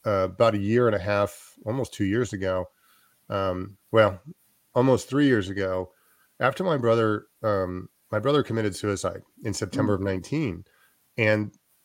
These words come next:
Speaker 1: when someone around you, close to you, dies, whether it's by their own hand or something else, when they die, it really is kind of a wake-up call, right? You check your own mortality and you, you kind of take stock of where you are.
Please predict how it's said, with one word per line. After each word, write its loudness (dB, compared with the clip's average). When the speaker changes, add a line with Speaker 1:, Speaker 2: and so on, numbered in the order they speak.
Speaker 1:
when 4
someone 0
around 4
you, 0
close 0
to -8
you, -2
dies, -2
whether 2
it's -2
by -2
their 2
own 0
hand -2
or 0
something -6
else, -2
when -2
they 0
die, 0
it 0
really 0
is 0
kind 0
of 0
a 2
wake-up 2
call, -2
right? 0
You -2
check -2
your 2
own 2
mortality -2
and -4
you, -4
you -8
kind -2
of -4
take -2
stock -2
of -2
where 2
you 2
are. 2